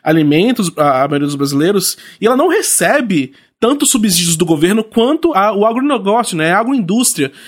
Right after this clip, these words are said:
E é por isso que a gente, que a gente vê, tipo,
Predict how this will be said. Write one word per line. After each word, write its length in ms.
E 60
é 40
por 140
isso 180
que 80
a 20
gente, 120
que 680
a 60
gente 180
vê, 160
tipo, 360